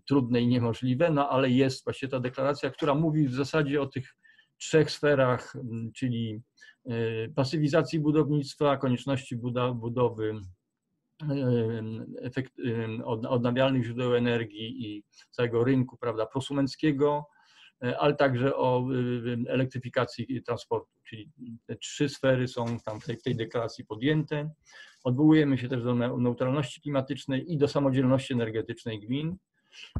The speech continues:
Tu jakby do-, dodaję ten elektroprosumeryzm, no, która istotą jakby jest, mm, przecież dojście do tej samodzielności energetycznej i pojawienie się nowych rynków towarów, usług i le-, reelek-,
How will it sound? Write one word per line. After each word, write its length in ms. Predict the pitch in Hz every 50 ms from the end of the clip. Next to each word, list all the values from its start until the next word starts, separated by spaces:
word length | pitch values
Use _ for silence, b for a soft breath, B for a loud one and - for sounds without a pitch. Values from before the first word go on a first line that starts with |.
| - - _
Tu 160 | 135 131 127
jakby 340 | 120 120 113 107 117 117 110
do-, 480 | 127 127 113 113 110 110 107 101 120 117
dodaję 460 | 107 123 120 113 120 120 117 113 110
ten 200 | - 117 117 120
elektroprosumeryzm, 1080 | 120 123 127 120 120 - - 113 - 117 - - 117 113 120 131 135 139 135 - 123
no, 80 | 113 -
która 500 | - _ 117 110 110 113 117 117 117 113 98 90 - - _ _ 165 127 _ _ _ 147 135 123 117 120 123 120 - _ _ _ _
istotą 480 | 120 117 - - - 113 - - 117 110
jakby 400 | 110 107 101 98 98 107 104 107
jest, 360 | 110 104 104 - - - - _ _ - -
mm, 340 | 139 127 120 127 127 123 120 - - 131 120 -
przecież 280 | - - - - 113 101
dojście 320 | 110 123 120 117 - -
do 120 | 110 107 101
tej 140 | - 110 104
samodzielności 960 | - - 110 110 110 107 107 107 110 110 101 110 113 110 113 110 - - 120
energetycznej 800 | 110 110 107 101 117 110 - 160 156 - - 156 139 131 131
i 120 | 123 113 - _ _ _ _
pojawienie 420 | - 120 117 117 120 127 123 120
się 100 | - 120
nowych 280 | 113 110 107 110 104 -
rynków 340 | 110 117 113 - - - _
towarów, 380 | - 101 107 120 120 120 113 -
usług 480 | 135 113 - - - 110 - - _ _ _ b b b b b b b b
i 100 | 123 113
le-, 200 | 117 117 120 131 -
reelek-, 540 | 127 123 127 131 127 120 123 127 127 -